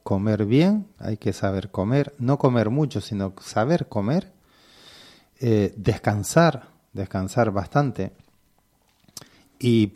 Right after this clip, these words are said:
la planificación en los entrenos es fundamental, es fundamental.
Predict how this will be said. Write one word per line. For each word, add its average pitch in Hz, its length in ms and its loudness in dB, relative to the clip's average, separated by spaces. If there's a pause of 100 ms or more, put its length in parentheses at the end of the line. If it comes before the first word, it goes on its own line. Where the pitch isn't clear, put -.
la 110 260 4
planificación 107 720 0
en 123 80 0
los 123 100 2
entrenos 117 360 2
es 143 60 0
fundamental, 95 1080 -4
es 123 120 -2
fundamental. 104 560 -4